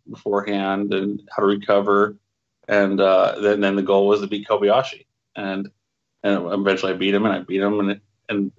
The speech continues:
it's, uh, it's been, it's been, it's been a fun ride. I, I,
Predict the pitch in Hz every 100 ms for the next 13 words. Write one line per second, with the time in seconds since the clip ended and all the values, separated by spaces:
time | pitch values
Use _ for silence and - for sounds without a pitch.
0 | _ 101 95 - 101 101 - - 101 104
1 | 98 - 104 101 98 - 135 113 101 95
2 | 95 104 101 - 104 107 104 104